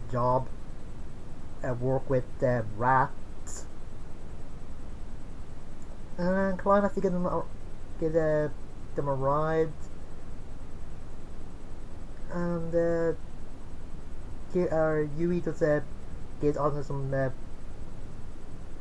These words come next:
pep talk when they think they hit a dead end, when they find out that a helicopter probably brought Kirito to some other part of the country or some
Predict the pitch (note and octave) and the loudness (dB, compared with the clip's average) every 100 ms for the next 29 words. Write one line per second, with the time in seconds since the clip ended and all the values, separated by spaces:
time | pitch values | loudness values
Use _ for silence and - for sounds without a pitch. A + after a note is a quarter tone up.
0 | - - - - - - - C#3 - - | -4 -4 -4 -4 -4 -4 -2 -2 -2 2
1 | D#3+ D3+ - - - - - - - - | 6 6 4 -2 -4 -4 -4 -2 -2 -2
2 | - - - C#3 C#3 C#3 C#3 C3+ - - | -2 -2 -2 0 2 4 4 2 -2 -4
3 | - C#3 C3+ C3+ C#3+ C3+ C3+ C3 B2+ C3 | -4 -2 0 0 0 2 2 4 2 2
4 | C3+ C3 C3 B2+ B2+ - - - - - | 2 0 0 0 0 0 -2 -2 -2 -2
5 | - - C#3 C3+ C3 C3+ B2+ B2 A#2 - | -2 0 2 2 6 4 4 0 0 2
6 | C3 B2+ - C#3 C3+ C#3 C3 - B2+ C3 | 2 2 0 0 0 2 2 4 4 4
7 | - - - - - - - - - - | 0 -2 -4 -4 -2 -2 -2 -2 -2 -2
8 | - C3 B2+ C3 A#2+ C3+ C3 A#2+ B2 - | 0 0 0 0 -2 -2 -2 0 -2 -2
9 | - - C3 B2+ A2+ - - - D3 D3+ | -4 0 2 2 2 -2 -2 0 0 0
10 | C#3+ B2 B2+ | 0 2 0